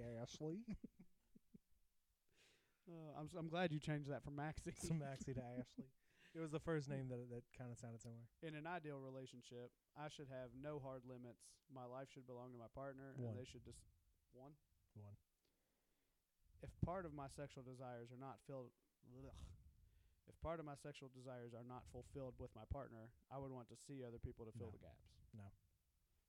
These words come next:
Speaker 1: No.
Speaker 2: So you wouldn't wanna go?
Speaker 1: No.
Speaker 2: No. All right. I enjoy feeling
Speaker 1: I'm too
Speaker 2: like
Speaker 1: much of, like, a romantic,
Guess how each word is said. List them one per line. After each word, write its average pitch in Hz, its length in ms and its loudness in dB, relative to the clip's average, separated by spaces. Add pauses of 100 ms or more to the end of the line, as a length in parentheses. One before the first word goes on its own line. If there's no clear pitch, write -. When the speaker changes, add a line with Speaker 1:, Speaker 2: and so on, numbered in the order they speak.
(140)
Speaker 1:
No. 113 160 -10 (1040)
Speaker 2:
So 175 80 -6
you 214 80 -4
wouldn't 226 160 -4
wanna 226 160 -6
go? 214 320 0 (320)
Speaker 1:
No. 101 80 -8 (400)
Speaker 2:
No. 147 80 -14 (320)
All 214 80 -8
right. 214 160 -16 (460)
I 151 160 8
enjoy 180 320 8
feeling 170 240 4
Speaker 1:
I'm 160 80 2
too 220 160 8
Speaker 2:
like 226 80 8
Speaker 1:
much - 100 2
of, 202 60 4
like, 180 160 6
a 165 80 6
romantic, 147 560 6